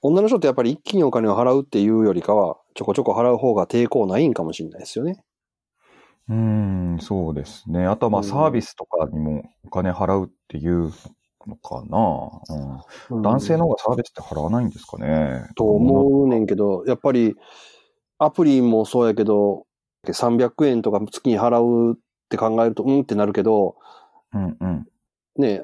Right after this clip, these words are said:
Speaker 1: アプリとかで三千円とかって三千円、一回だけかと思ったらピッて買うけどさ、
Speaker 2: うんうん。
Speaker 1: 三百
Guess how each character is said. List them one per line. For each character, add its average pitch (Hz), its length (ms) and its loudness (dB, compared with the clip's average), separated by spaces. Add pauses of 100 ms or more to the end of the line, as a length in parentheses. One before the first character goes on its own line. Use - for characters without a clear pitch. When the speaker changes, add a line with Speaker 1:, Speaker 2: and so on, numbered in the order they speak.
Speaker 1:
ア 135 60 0
プ - 120 -2
リ 120 80 2
と 101 100 -2
か 101 100 2
で 95 120 0
三 110 260 0
千 131 200 2
円 117 160 2
と 92 80 -4
か 92 80 -2
っ 90 60 -4
て 87 100 -6
三 104 220 -2
千 120 180 0
円、 107 60 -2
一 135 80 0
回 175 160 0
だ 170 80 2
け - 60 -18
か 110 160 2
と 95 60 -4
思 95 40 -4
っ - 20 -4
た 87 40 -8
ら - 20 -14
ピ 147 80 -2
ッ 135 40 -6
て - 60 -6
買 110 140 0
う 101 40 0
け 92 100 -2
ど 85 80 -4
さ、 85 240 0 (200)
Speaker 2:
う 104 60 -4
ん 82 120 -4 (100)
う 92 80 -8
ん。 87 40 -4
Speaker 1:
三 135 180 2
百 143 220 0